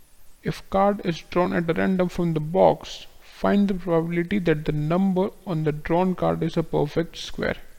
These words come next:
So हमको क्वेश्चन में क्या, क्या बोला है कि we are keeping a card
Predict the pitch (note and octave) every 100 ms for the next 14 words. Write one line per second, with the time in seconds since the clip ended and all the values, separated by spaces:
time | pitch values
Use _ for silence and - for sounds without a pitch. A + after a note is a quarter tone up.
0 | - - - - - - - - - -
1 | - - - - - F3 F#3 G3 - F3
2 | G3+ G3 G3+ G3 G3+ - - - - -
3 | F#3 E3 D3+ D3 F3+ - - - - D#3
4 | D3+ - F#3 F3+ A3+ C#4 - - - -
5 | - - - E3 F#3+ E3+